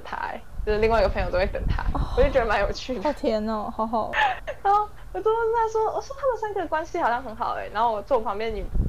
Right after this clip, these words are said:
Speaker 1: 女同学说，哦，对啊，因为他们三个是竹马、竹马、竹马，
Speaker 2: 竹马、
Speaker 1: 三个竹马。
Speaker 2: 竹马、竹马。
Speaker 1: 我说没有青梅吗？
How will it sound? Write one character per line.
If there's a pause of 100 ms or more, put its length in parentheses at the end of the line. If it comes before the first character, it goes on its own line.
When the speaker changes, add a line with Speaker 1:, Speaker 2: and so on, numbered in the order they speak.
(320)
Speaker 1:
女
同
学
说， (380)
哦，
对
啊，
因
为
他
们
三
个
是
竹
马、
竹
马、
竹
马，
Speaker 2:
竹
马、
Speaker 1:
三
个
竹
马。
Speaker 2:
竹
马、
竹
马。 (420)
Speaker 1:
我
说
没
有
青
梅
吗？